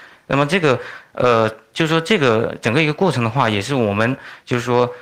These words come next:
寻找这些，呃，漏洞的一些模式。呃，那么也是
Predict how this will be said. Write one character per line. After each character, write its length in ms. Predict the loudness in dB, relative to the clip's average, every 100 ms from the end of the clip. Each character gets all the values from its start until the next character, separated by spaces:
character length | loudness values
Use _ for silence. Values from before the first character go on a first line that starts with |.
| -12
寻 220 | -4 0
找 160 | 0 0
这 140 | -2
些， 320 | -2 -2 -4 -8 -4
呃， 440 | -2 -2 -4 -4
漏 100 | -2
洞 100 | 0
的 60 | 0
一 20 |
些 140 | -2 -2
模 240 | -2 -2
式。 240 | -2 -4 -6 -20 -20 _
呃， 380 | -2 2 2 2
那 100 | 2
么 100 | 0
也 80 | 0
是 240 | -2